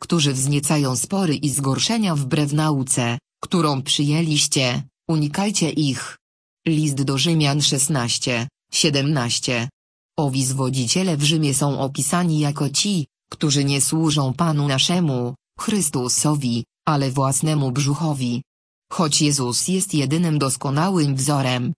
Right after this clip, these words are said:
to jednak niektórzy ludzie pod pewnymi względami mogą być dla nas wzorcami osobowymi.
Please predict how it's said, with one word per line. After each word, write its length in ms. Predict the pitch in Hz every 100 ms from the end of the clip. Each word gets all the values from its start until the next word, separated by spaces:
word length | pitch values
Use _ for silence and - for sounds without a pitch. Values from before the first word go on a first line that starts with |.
| _ -
to 140 | 151
jednak 520 | 143 147 135 135 135
niektórzy 520 | 147 139 - 170 151
ludzie 300 | 127 131 135
pod 220 | 135 147 -
pewnymi 480 | 139 156 190 151
względami 720 | 135 135 135 131 135 151 147
mogą 360 | 143 143 143 131
być 220 | 135 131
dla 220 | 143 135
nas 200 | 139 135
wzorcami 600 | 135 139 143 - 165 160 135
osobowymi. 840 | 120 143 139 135 139 127 123